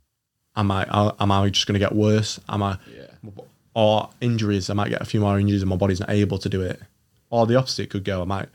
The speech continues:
Speaker 1: be coming downhill and go, "You know, no, no, no. I lost here, but it was a bad day. I
Speaker 2: I
Speaker 1: can,
Speaker 2: wanna go
Speaker 1: I
Speaker 2: again.
Speaker 1: can pick myself back up."
Speaker 2: Yeah.
Speaker 1: So it's a lot of factors, and you can never say it until, like I said, you can never say it until after the Olympics is done. You've had that time to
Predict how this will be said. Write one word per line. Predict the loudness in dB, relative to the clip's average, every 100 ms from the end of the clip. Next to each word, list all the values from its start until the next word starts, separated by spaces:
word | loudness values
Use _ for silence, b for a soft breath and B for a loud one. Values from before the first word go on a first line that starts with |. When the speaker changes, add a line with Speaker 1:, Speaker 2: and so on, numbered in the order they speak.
| b _
Speaker 1:
be |
coming | -6 -4 -2
downhill | -2 -2 -4
and | -4
go, | -4
"You | -2
know, | -2 -2 -2
no, | -4
no, | -2
no. | -4 -6 -10 b b _
I | -2
lost | 0 0 0
here, | -6 -6 -8 -10 -14 _ _ _ -6
but | -4
it |
was | -2
a | 0
bad | 0 0
day. | -2 -4 -8 _ _ _ _
I | -8 -6
Speaker 2:
I |
Speaker 1:
can, | -4 -4
Speaker 2:
wanna | -4
go | -4
Speaker 1:
I | -2
Speaker 2:
again. | -2 -2
Speaker 1:
can | -4
pick | -4
myself | -4 -6 -4
back | -6 -4
up." | -2
Speaker 2:
Yeah. | -4 -4 -10 b b b
Speaker 1:
So | -4 -2
it's | 0
a | 0
lot | 0
of | 0
factors, | -2 -2 -6 -6
and | -4
you | 0
can | 0
never | 0
say | 2 2
it | 2
until, | -2 -2 -2 -2 -6 B B B B _ _ _
like | -2 0
I |
said, | -2 -4
you | -4
can | -4
never | -2 -2
say | -2 -2
it |
until | -4 -2
after | -2 -4
the | -4
Olympics | -6 -8 -14
is | -18
done. | -10 -6 -4
You've | -2
had | -2
that | -4 -4
time | -4 -4
to | -6 -4 -4